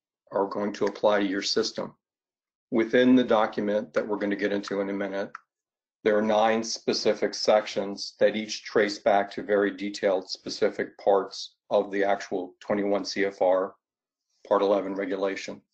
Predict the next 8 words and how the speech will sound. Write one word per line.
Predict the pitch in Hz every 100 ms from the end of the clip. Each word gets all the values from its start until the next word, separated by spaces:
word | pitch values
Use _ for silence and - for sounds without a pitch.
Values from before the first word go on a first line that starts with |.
| -
Next | 107 101
slide. | - 113 117 - _ _ _ _ _ _ _ _ _ _ _ _ _ _ _ _ _ _ _ _ _ _ _ _ _ _ _ - _ _ _
Here | - 151
you | 151
can | 151 151
see | - 135 123
that | 113 110 - - _
the | 117 110 110 107 110